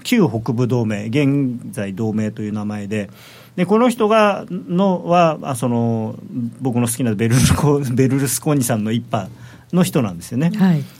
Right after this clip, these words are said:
Speaker 1: で、あの、この右下の人は大統領。で、大統領っていうのは、あの、イタリアの大統領は実際に何、何かこう政治的な何、決定をするわけではないんですけど、まあ、とにかくあんた方ちゃんと仲良くやって、あの、やりなさいと。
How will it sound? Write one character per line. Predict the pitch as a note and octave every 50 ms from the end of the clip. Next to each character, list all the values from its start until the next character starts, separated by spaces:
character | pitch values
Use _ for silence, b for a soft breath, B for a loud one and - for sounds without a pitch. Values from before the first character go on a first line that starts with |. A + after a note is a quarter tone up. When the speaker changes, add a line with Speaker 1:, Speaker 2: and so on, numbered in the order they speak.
| B - -
Speaker 1:
で、 | F#3+ A3 A3 G#3+ F3+ - B3+ A#3+ F3
あ | D3+ D3
の、 | D3 D3 D3
こ | C#3 F3 E3+
の | E3+
右 | F3 F3+ F#3+ G3 G3+
下 | F#3+ - - G3 G3
の | G3+ F3+
人 | F#3 - G3+ F3
は | E3+ E3 D3+ B2+
大 | B2+ C3 C3
統 | A#2+ D3 C#3
領。 | A#2 G#2+ F#2 F2 - - - - -
で、 | B2 A2+ - - B2+ B2
大 | A#2+ D3+ F#3 G#3
統 | - C#4+ C4
領 | A3+ F3
っ |
て | - - C3+
い |
う | B2
の | B2 C3
は、 | C3+ C3 B2+ B2 A#2+ A#2+
あ | A#2+
の、 | A#2+ A#2+ A#2 A#2 A#2 A#2 A2+ A#2 B2
イ | B2+
タ | - F#3 F#3
リ | G#3
ア | G#3
の | G3
大 | G3+ G#3 G3+
統 | G3+ G#3 G3+
領 | F3+ C#3+
は | A#2
実 | G#2+ A#2 A2+ -
際 | C3+ C3 B2
に | B2 A#2 -
何、 | - C3+ B2 B2 B2+
何 | C3 C#3 C3+ C3 -
か | -
こ | G#2+ - -
う |
政 | G#2 - - C3 B2+ B2+
治 | -
的 | C3 A#2+ B2+
な | B2 A#2+ B2 -
何、 | C3+ B2+ B2+ B2+ A#2+ -
決 | - B2 A#2 A#2+
定 | C#3+
を | C#3
す | - -
る | - E3
わ | F3+
け | D#3+ C#3+
で | A2+
は | G#2+ G#2
な | A2 C3 C#3
い | B2+
ん | A2
で | G2
す | F#2+ -
け | - A2 G#2+
ど、 | C3 C#3 B2+ B B B B B B B B B B
ま | - E3
あ、 |
と | F3+ G3+
に | G3
か | F3 D3 A2
く | A2 A2 G2+ G2 - -
あ | A#2+ A#2
ん |
た | A#2 C3
方 | C3 C3 B2 A2
ち | F#2+ -
ゃ | A2
ん | G#2+
と | G#2+ A2+
仲 | A#2 C3+ C#3+ C3+
良 | A2 A#2
く | A2 G2+
や | F#2 F#2
っ |
て、 | - - - B2 A2 G2+ F#2+ G2+
あ | A2 G#2+
の、 | G2+ G2+ G2+ G2 F#2+ F#2+ G2 F#2+ F#2+ F#2+ F#2+ F#2+ F#2+ F#2+ F#2+ F#2+ G2
や | G#2 A2
り | A2+ B2
な | C3 B2+
さ | - D3 B2+
い | G#2+
と。 | - -